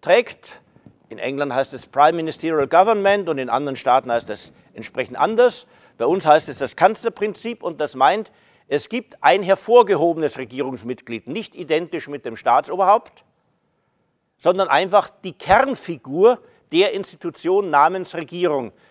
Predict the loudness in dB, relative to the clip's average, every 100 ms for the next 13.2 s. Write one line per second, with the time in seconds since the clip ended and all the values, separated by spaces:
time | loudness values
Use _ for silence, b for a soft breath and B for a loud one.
0 | b -4 0 0 -2 0 0 -2 -8 -10
1 | -8 -8 -6 -6 -4 -2 -2 -4 0 2
2 | 2 -2 -4 -4 -8 -10 -8 -8 -6 -4
3 | -4 -2 -4 -2 -6 -6 -6 -2 -2 -4
4 | -8 -8 -6 -4 -4 -4 -4 -6 -6 b
5 | b b b b -4 2 4 4 6 4
6 | 4 -6 -6 -4 -4 -4 0 0 0 -4
7 | -8 -10 -10 -10 -12 -16 _ _ _ _
8 | _ _ _ _ _ _ _ _ _ _
9 | _ _ _ _ _ _ -6 0 0 -2
10 | -8 -16 _ _ -14 -6 -4 -4 -6 -10
11 | -2 0 0 -8 -10 -2 0 -2 -4 -10
12 | -10 -10 -12 -14 -10 -6 -2 -2 -2 -6
13 | -8